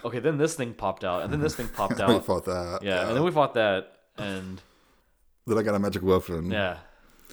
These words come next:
Speaker 2: Um,
Speaker 1: <laughs>
Speaker 2: but, like, the village elder's, uh, talking to the attackers, and he's, like,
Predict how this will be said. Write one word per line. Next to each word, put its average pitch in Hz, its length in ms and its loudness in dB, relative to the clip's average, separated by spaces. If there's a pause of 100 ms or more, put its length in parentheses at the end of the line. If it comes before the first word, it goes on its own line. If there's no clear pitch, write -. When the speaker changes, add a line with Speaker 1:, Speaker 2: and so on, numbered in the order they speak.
(440)
Speaker 2:
Um, 101 400 0
Speaker 1:
<laughs> 107 760 -2
Speaker 2:
but, 120 160 -2
like, 127 140 2
the 120 60 -8
village 131 280 2
elder's, 117 720 0
uh, 85 540 -4 (180)
talking 104 300 -6
to 90 80 -10
the 85 100 -4
attackers, 85 600 -6
and 85 80 -14
he's, 80 160 -10
like, 80 140 -8